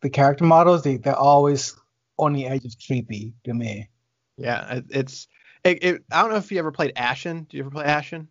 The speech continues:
Speaker 1: No.
Speaker 2: That, yeah, that was a, that was a Game Pass game too, but that was, like, a Dark Souls,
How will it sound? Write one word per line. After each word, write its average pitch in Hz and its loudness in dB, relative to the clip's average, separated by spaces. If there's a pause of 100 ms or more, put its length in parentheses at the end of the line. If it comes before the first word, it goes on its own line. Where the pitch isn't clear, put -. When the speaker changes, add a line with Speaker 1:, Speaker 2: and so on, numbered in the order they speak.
(420)
Speaker 1:
No. 131 -2 (400)
Speaker 2:
That, 139 0
yeah, 139 -2
that 143 0
was 139 -6
a, 127 -10
that 127 -8
was 127 -8
a 113 -16
Game 117 -10
Pass 120 -10
game 120 -12
too, 123 -8
but 123 -6
that 170 4
was, 196 -2
like, 196 -2
a 165 -4
Dark 139 0
Souls, 160 -6